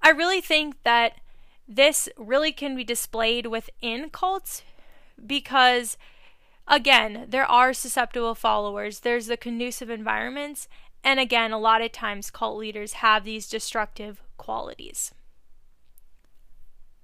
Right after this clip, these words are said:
So, my overall message from this episode is that le-, cult leaders have to be effective,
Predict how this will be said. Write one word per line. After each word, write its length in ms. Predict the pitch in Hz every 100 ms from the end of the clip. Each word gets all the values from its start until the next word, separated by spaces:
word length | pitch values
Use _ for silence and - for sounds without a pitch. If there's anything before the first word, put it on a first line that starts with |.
| _ - - - _ - - - - - -
So, 540 | - - 330 330 320 - - - -
my 120 | 311
overall 380 | 339 370 415 381
message 480 | 247 254 269 -
from 480 | - 240 220 226 233
this 500 | 214 220 220 - - - - - -
episode 680 | 277 269 254 - 202 202 202 - -
is 400 | 247 233 226 202
that 440 | 247 233 226 - - - - - - - _ _ - - - - - - - - -
le-, 320 | 247 294 311 -
cult 280 | 370 403
leaders 460 | 302 302 294 302 - - - - - - - - _ - - - - - - -
have 300 | 330 330 -
to 100 | 285
be 220 | 277 262
effective, 720 | 233 214 220 214 - 214 202